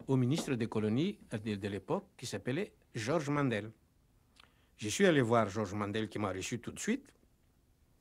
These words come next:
et je lui explique mon cas. Mandel donne l'ordre de faire en sorte que je sois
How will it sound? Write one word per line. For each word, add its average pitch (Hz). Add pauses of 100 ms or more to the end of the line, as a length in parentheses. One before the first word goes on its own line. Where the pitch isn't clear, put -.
(280)
et 139
je 123
lui 143
explique 175
mon 113
cas. - (920)
Mandel 160 (280)
donne 120
l'ordre 110 (320)
de 123
faire 165
en 175
sorte 117
que 120
je 120
sois 120